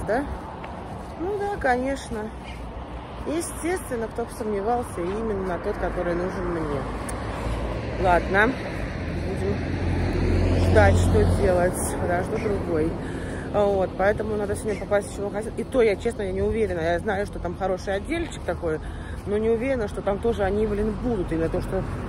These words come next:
нужно. Поэтому ладно, будем по ситуации, скажем. Но он тоже, э, соседка невеста наша просила приехать к десяти часам, э, к ней уже. Ну,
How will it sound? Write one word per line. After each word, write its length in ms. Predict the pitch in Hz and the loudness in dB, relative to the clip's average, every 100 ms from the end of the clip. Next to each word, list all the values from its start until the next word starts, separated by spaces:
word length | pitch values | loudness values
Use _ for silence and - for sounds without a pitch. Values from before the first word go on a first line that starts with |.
| - - | -4 -4
нужно. 560 | 214 220 202 - 143 143 - - - - - - - - - - - - - - - 175 | 2 4 4 0 0 0 -2 -4 -4 -2 -2 -2 -2 -2 -2 -2 -2 -2 -2 -2 -2 0
Поэтому 400 | 196 220 214 226 | 0 0 4 6
ладно, 340 | 202 170 156 160 - 147 - | 6 4 0 0 -2 -2 -2
будем 240 | 208 240 233 - - - - - - | 0 2 2 0 -4 -4 -4 -4 2
по 180 | 254 262 | 6 6
ситуации, 840 | 277 302 320 330 311 294 - 254 233 | 4 6 8 10 8 4 0 0 0
скажем. 320 | - 233 240 - - - | 2 2 0 -4 -6 2
Но 100 | 262 | 4
он 120 | 277 | 4
тоже, 360 | 277 285 220 196 - - 147 | 4 2 2 0 0 -8 -4
э, 600 | 147 208 208 208 202 196 202 | 2 6 6 6 6 4 2
соседка 380 | - 226 - | 0 0 2
невеста 380 | 220 226 226 - | 0 4 4 4
наша 160 | 208 208 | -2 -2
просила 320 | 202 208 202 | -2 -2 -2
приехать 280 | 190 208 - | -2 -2 -4
к 80 | - | -10
десяти 360 | - 214 196 | -12 -12 -10
часам, 460 | 214 190 294 277 165 - - - - - - - - - - - | -10 -2 0 0 -2 -6 -12 -14 -12 -12 -12 -12 -14 -12 -12 -4
э, 180 | 175 185 | 2 2
к 100 | 175 | 2
ней 380 | 202 185 160 160 | 0 0 2 0
уже. 400 | 165 165 156 143 | -2 -4 -2 -2
Ну, 280 | 170 180 | -4 -4